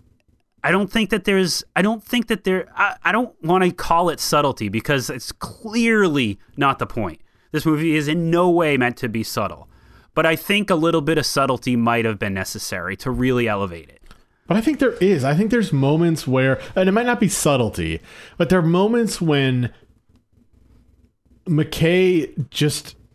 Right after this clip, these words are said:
Speaker 2: takes a breather for a second. And there are moments that remind me a lot of The Big Short, for example. Um, but, but there are moments when, you know, like, you cut away to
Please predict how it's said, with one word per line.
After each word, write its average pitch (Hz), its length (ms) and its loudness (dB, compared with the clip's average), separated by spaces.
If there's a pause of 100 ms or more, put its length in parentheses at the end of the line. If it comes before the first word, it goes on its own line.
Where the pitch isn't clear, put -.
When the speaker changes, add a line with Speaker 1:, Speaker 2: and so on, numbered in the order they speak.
(440)
Speaker 2:
takes 190 300 0
a 170 60 2
breather 117 800 -2 (100)
for 120 160 -4
a 98 60 -2
second. - 540 -8 (640)
And 135 480 0 (1080)
there 156 200 2
are 143 60 2
moments 170 560 2
that 131 200 2
remind 131 300 0
me 123 60 0
a 120 40 2
lot 127 140 2
of 107 60 -2
The 104 60 -2
Big 107 220 -2
Short, 151 320 0
for 139 140 0
example. 131 680 0 (380)
Um, 98 580 -2 (340)
but, - 280 -2
but 147 200 0
there 160 160 2
are 156 40 4
moments 196 400 0
when, 170 300 2
you 185 80 4
know, 160 120 4
like, 143 280 0
you 156 100 2
cut 160 260 0
away 147 420 4
to 127 540 0